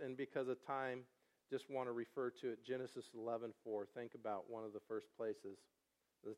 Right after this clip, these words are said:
Tower of Babel, and what they said in Genesis eleven four, "Let us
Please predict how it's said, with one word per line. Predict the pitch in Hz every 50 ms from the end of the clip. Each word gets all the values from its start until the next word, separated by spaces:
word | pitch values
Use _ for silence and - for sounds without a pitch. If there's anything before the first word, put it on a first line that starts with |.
| -
Tower | - 120 123 127 123 123
of | 117 107 110
Babel, | 113 110 110 110 107 104 101 98 98 - _ _ _ _ _ _ _ _ _ -
and | 120 117 117
what | 127 131 131 -
they | 135 123 120
said | - - 135 127 120 120
in | 117 110
Genesis | - 127 123 123 123 110 - - 139 120 113
eleven | 117 110 113 117 117 113 117 113 104 _ -
four, | 120 117 113 113
"Let | 113 113 120 127 135 139 - -
us | 131 127 135 127